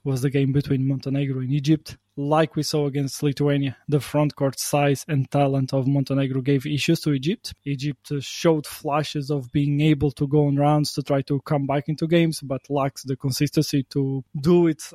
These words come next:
all the way and to be able to come back all the way into these games against these, uh, higher tier teams. In the first half, Egypt having uh, over twice the turnovers of Montenegro, fifteen against seven,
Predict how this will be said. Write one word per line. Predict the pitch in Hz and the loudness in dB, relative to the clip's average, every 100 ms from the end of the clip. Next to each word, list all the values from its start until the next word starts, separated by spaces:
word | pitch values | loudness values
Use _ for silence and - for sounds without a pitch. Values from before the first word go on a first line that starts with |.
| - | 0
all | 156 156 | 2 2
the | 147 | 2
way | 147 156 | 0 0
and | 147 | -2
to | 135 | -4
be | |
able | 143 | -4
to | 139 143 | -4 -4
come | 139 | -4
back | 139 - | -2 0
all | 143 | 0
the | 143 | 2
way | 143 147 | 0 0
into | 135 139 | -2 -4
these | 139 | -4
games | 143 143 143 | -2 0 0
against | 135 135 - - | -2 -4 -8 -8
these, | 139 127 | -8 -8
uh, | 143 135 127 | -8 -8 -8
higher | - 147 139 | -2 -2 -2
tier | - 147 147 | -6 -6 -6
teams. | 147 175 175 170 - | -2 0 0 -2 -2
In | 170 156 | -2 2
the | 160 156 | 2 2
first | 147 - 170 - | -2 -2 -2 0
half, | 170 151 - | 0 0 -2
Egypt | 170 147 151 - - - | -4 -4 -4 -6 -10 -16
having | - - 170 151 151 151 143 - _ _ - | -10 0 2 2 0 -4 -6 -10 _ _ -8
uh, | 160 160 | -8 -6
over | 175 165 147 151 151 - - - _ - | 0 2 2 0 -2 -4 -16 -20 _ -8
twice | 156 156 156 143 - | 0 2 2 0 -6
the | 151 | -8
turnovers | - 147 151 147 139 139 | -4 -2 0 0 0 -2
of | 143 | 0
Montenegro, | 147 147 139 143 180 214 - | -2 -2 -2 0 2 2 -2
fifteen | 147 - 143 | -10 -6 -6
against | 139 135 127 | -4 -6 -6
seven, | - 143 165 175 | -4 -2 -2 -4